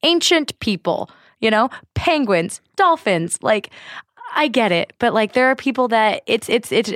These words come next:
I get, I get really frustrated when people bring that up because it's A, so obvious, B, so irrelevant, 'cause there's so much more evidence saying the opposite.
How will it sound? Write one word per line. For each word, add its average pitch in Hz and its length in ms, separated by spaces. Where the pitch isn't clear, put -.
I - 160
get, 254 320
I 214 140
get 208 160
really 196 200
frustrated 165 460
when 165 120
people 165 180
bring 170 180
that 165 100
up 190 180
because 226 260
it's - 320
A, 175 380
so - 180
obvious, 170 680
B, 196 400
so 226 340
irrelevant, 185 580
'cause 196 140
there's 202 180
so 196 340
much 196 280
more 175 200
evidence 170 420
saying 165 340
the 156 160
opposite. 220 600